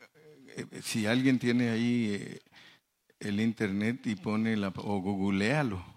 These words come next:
¿verdad? Amplia entrada al reino. ¿Por qué no lo buscas con esas tres palabras? Amplia entrada al reino. Y te va a dar, está en Pedro. Me dices cuál es la cita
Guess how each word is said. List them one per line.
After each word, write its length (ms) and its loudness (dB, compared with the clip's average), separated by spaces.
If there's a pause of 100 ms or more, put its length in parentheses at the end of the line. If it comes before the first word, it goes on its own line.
(1040)
¿verdad? 420 -2
Amplia 460 4
entrada 460 2
al 100 0
reino. 560 0
¿Por 140 -4
qué 100 0
no 140 0
lo 160 0
buscas 340 -4
con 220 -2
esas 320 -4
tres 260 -2
palabras? 520 -4 (500)
Amplia 420 2
entrada 440 -2
al 120 0
reino. 420 2 (400)
Y 120 2
te 160 -4
va 140 0
a 40 2
dar, 220 4
está 220 0
en 100 2
Pedro. 440 4 (1200)
Me 160 -2
dices 320 2
cuál 240 2
es 80 4
la 140 4
cita 340 0